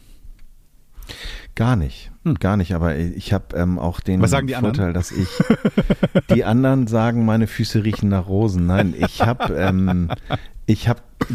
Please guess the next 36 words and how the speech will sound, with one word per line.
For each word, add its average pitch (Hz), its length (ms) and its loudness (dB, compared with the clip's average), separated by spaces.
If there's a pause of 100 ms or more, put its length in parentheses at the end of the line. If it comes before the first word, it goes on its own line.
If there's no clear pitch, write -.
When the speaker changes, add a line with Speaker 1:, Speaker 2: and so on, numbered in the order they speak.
(220)
Speaker 1:
ich 113 180 0
hab - 220 -4
keine 110 320 2
Probleme 95 500 -2
mit - 500 -6
Fußgeruch. 64 800 -6
Speaker 2:
Mhm. 104 180 2
Speaker 1:
Da, 85 140 -2
da 92 140 0
bin 90 180 0
ich - 300 -4
irgendwie, 80 600 -2 (320)
keine 80 260 -4
Ahnung, 67 200 -6
gesegnet 95 480 -2
oder, 85 360 0 (380)
äh, - 60 -10 (1120)
dusch 113 300 2
jeden 101 280 2
<laughs> - 0 -
Tag, - 400 0
machen 120 340 2
andere 123 240 4
Speaker 2:
Nein, 120 120 2
nein, - 0 - (100)
Speaker 1:
vielleicht 107 180 2
Speaker 2:
nein. 113 60 2
Speaker 1:
nicht. 131 140 2 (160)
Speaker 2:
Nein, 110 120 2
nein. 104 120 6
Speaker 1:
So, 98 60 2
ne, 110 160 4
ich 143 120 0
hab, 147 180 0
ich 123 160 0
hab 113 140 0